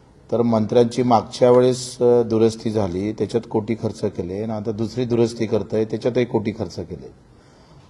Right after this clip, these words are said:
आणि मोदी आवाजचे हप्ते भेटले नाही ओबीसींचे, चार महिने झाले. ही संस्कृती आहे का? राजानं आपले गड किल्ले सोडून रयतेसाठी जेल भोगण्याची भूमिका घेतली, आग्र्यामध्ये कैद राहिले.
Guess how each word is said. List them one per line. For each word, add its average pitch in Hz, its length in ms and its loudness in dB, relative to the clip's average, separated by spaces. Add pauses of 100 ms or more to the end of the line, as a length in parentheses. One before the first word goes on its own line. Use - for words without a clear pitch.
(140)
आणि 113 180 2
मोदी 120 320 4
आवाजचे 131 420 8
हप्ते 127 280 4
भेटले 131 320 2
नाही 135 120 2
ओबीसींचे, 104 760 -2 (960)
चार 127 200 10
महिने 127 280 4
झाले. 101 260 2 (160)
ही 110 200 -2
संस्कृती 127 500 0
आहे 123 120 10
का? 117 460 4 (1120)
राजानं 113 600 6
आपले 127 480 8
गड 117 220 6
किल्ले 127 640 6
सोडून 123 360 2
रयतेसाठी 131 920 6
जेल 123 360 6
भोगण्याची 120 480 2
भूमिका 110 400 2
घेतली, 95 540 -4 (680)
आग्र्यामध्ये 120 500 2
कैद 127 320 8
राहिले. 98 600 2